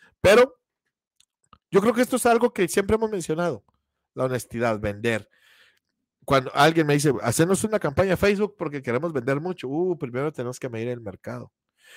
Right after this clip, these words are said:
Primero no tenemos que gu-, ganar un lugar con Facebook. Estamos haciendo a nuestros queridos amigos de I P Outlet,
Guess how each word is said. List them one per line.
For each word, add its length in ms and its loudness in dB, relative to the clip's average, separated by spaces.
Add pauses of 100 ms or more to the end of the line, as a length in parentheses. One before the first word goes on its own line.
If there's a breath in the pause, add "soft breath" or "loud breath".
(180 soft breath)
Primero 280 0
no 120 0
tenemos 280 -6
que 100 -4
gu-, 280 -8
ganar 300 0
un 80 -4
lugar 260 -2
con 140 -12
Facebook. 460 -8 (300 soft breath)
Estamos 300 0
haciendo 540 0
a 220 4
nuestros 400 -6
queridos 300 0
amigos 300 -2
de 140 2
I 60 0
P 180 0
Outlet, 320 2